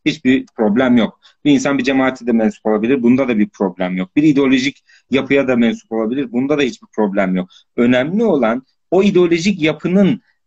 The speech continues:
e, hedeflerini, cemaatinin, tarikatının hedeflerini,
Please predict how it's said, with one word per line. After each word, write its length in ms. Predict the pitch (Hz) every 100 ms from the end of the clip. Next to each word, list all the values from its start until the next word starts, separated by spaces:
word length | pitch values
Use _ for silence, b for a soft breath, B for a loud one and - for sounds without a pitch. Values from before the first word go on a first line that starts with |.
| _
e, 240 | 113 107 110
hedeflerini, 840 | 127 139 135 120 110 101 104 175 _ _
cemaatinin, 680 | - 131 147 147 156 156 156
tarikatının 680 | 156 147 147 160 160 196 214
hedeflerini, 800 | 165 151 139 117 107 104 156